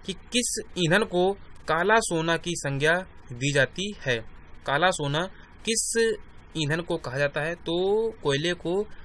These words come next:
काला सोना कहा जाता है। कोयला भंडार की दृष्टि से भारत का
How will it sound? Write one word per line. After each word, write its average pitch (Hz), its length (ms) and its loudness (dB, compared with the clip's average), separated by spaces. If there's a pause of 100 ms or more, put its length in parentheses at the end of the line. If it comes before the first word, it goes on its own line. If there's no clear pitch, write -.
(140)
काला 143 260 0
सोना 139 360 -6 (200)
कहा 127 160 -6
जाता 156 380 -4 (240)
है। 120 200 -2 (960)
कोयला 202 280 6
भंडार 170 400 4
की 208 160 -4
दृष्टि 175 360 -2
से 185 200 -2
भारत 135 380 -2
का 151 140 0